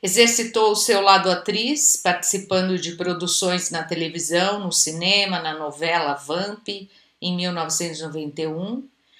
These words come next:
Interpreta uma roqueira vampira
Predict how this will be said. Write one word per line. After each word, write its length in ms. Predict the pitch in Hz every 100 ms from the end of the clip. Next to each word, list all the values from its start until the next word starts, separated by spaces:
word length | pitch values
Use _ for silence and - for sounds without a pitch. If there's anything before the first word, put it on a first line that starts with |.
| - -
Interpreta 640 | 185 190 185 - 190 185
uma 160 | 190 180
roqueira 480 | 180 175 185 170 170
vampira 840 | 170 160 160 190 214 233 247 240